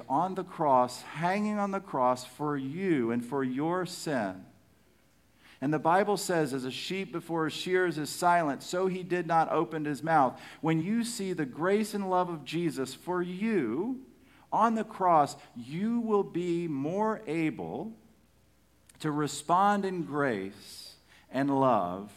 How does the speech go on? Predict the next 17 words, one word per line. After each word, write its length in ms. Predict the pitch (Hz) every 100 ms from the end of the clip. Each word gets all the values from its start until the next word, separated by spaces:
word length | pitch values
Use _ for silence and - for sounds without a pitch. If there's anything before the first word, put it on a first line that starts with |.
| - _ - _ -
to 120 | 135
the 180 | 139 139
anger 500 | 156 170 165 120 117
of 100 | 117
the 100 | 123
world. 480 | 120 135 127 104 -
So 360 | 190 170 117 - -
fill 380 | - - 233 240
up 160 | 240 240
with 240 | 226 226
grace 680 | 190 190 160 98 - - - - -
and 180 | 127 117
give 220 | 143 160
it 80 | 170
away 320 | 160 156 147
in 140 | 139 127
love. 360 | 120 101 87